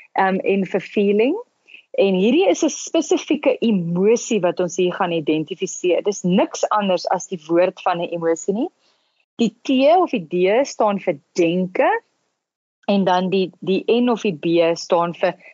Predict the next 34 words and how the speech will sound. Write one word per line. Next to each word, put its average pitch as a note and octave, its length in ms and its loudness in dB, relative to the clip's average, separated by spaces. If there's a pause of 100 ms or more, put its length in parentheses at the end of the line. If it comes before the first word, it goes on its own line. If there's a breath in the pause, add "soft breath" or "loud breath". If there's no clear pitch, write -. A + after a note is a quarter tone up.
wat E3+ 320 -2
jy G3 200 2
benodig. D#3 840 -4 (540 loud breath)
So - 160 0
ek A3+ 180 0
gaan D4+ 300 0
nou G3 260 2
sê D4 380 -2
min F#3 180 0
of F#3+ 160 -2
meer G3+ 240 0
hoe F3 160 2
so - 240 -2
'n F#3 320 2
tipe F3 420 0 (140)
gesprek - 640 -2
met F3 200 -4
iemand F3 280 -2
sal E3 160 -2
gaan. - 340 -8 (640 loud breath)
Observasie C#4+ 800 0
is C#4 120 -4
wat F3+ 200 -2
jy F#3 140 0
sien. G3+ 500 -8 (120)
Met F#3+ 160 0
ander B3+ 240 2
woorde, C4+ 160 2
jy B3 100 4
begin G#3+ 380 0
die G#3 100 2
sin F3+ 280 -4
en F3 120 -4
sê, F3+ 320 0